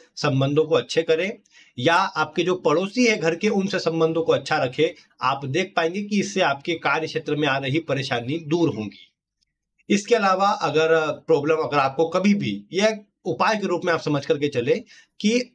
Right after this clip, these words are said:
आपके जीवन में अगर कभी परेशानी आती है तो आपको ये चाहिए कि आप अपने,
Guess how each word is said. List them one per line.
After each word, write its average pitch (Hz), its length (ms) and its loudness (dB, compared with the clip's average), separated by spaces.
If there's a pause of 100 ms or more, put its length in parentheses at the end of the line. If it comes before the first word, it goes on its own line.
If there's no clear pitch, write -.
आपके 139 440 0
जीवन 156 420 2
में 202 80 2
अगर 185 140 0
कभी 175 220 0
परेशानी 151 480 0
आती 131 280 -4
है 214 120 0
तो 208 80 0
आपको 160 280 -2
ये 151 140 0
चाहिए 127 400 -2
कि 185 160 -6
आप 139 200 -2
अपने, 135 220 -2